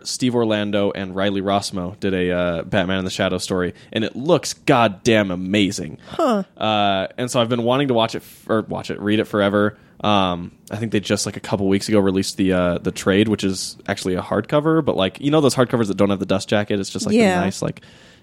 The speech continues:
Speaker 1: nice, nice packaging all around. It's one of those, and so it made me really wanna get it. Um, it's, like, five issues, I think.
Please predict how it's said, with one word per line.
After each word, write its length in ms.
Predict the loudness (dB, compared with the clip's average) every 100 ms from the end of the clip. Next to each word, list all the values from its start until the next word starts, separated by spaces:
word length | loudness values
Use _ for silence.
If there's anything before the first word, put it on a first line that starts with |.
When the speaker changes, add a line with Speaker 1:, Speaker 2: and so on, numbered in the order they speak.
| _
Speaker 1:
nice, 360 | 0 0 0 0
nice 220 | 0 0
packaging 400 | 0 0 0 0
all 100 | 2
around. 240 | 2 2 -2 -10 -20 -20 -4
It's 80 |
one 100 | 2 4
of 40 |
those, 260 | 6 6 4
and 80 |
so 80 | 2
it 40 | 2
made 100 | 2
me 60 |
really 140 | 4 2
wanna 140 | 2
get 140 | 0 0
it. 140 | -2 -8 -20 -6
Um, 540 | 0 2 2 -2 -8 -14 _
it's, 80 | -12
like, 100 | -12
five 400 | -8 -2 0 2
issues, 280 | 0 0 -2
I 60 |
think. 320 | -2 -2 -4